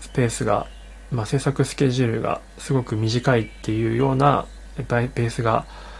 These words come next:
できてしまったという、まあ、功罪、まあ、手塚治虫さんの功罪という話は結構有名で、業界内でよく賛否両論巻き起こるんですけども、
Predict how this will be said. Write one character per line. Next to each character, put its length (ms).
で 80
き 80
て 80
し 160
ま 100
っ 60
た 120
と 200
い 80
う、 280
ま 120
あ、 80
功 220
罪、 260
ま 100
あ、 20
手 120
塚 240
治 120
虫 140
さ 100
ん 60
の 120
功 200
罪 220
と 140
い 80
う 40
話 300
は 60
結 240
構 220
有 160
名 180
で、 260
業 140
界 180
内 140
で 100
よ 140
く 260
賛 260
否 60
両 160
論 160
巻 160
き 80
起 100
こ 120
る 100
ん 80
で 60
す 120
け 60
ど 100
も、 260